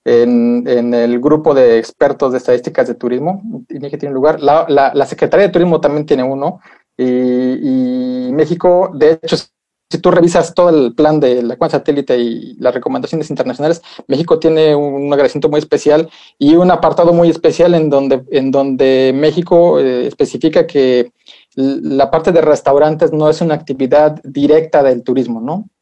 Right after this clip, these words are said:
Eh, y, y México hizo ese cambio y muchos países lo han adoptado de decir, bueno, es que México no necesariamente un restaurante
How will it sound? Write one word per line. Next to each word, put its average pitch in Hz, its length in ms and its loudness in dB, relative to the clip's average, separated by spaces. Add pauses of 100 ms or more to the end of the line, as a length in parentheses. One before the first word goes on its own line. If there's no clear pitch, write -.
(400)
Eh, 120 460 0
y, 151 300 0
y - 20 2
México 190 360 4
hizo 185 220 2
ese 170 220 0
cambio 160 240 2
y 151 40 0
muchos 175 220 -2
países 170 300 2
lo 170 80 4
han 170 60 4
adoptado 170 420 2
de 147 140 2
decir, 139 240 -4
bueno, 156 240 2
es 139 80 -6
que 165 100 0
México 160 340 -2
no 151 120 -2
necesariamente 143 520 -2
un 147 100 -2
restaurante 131 600 -2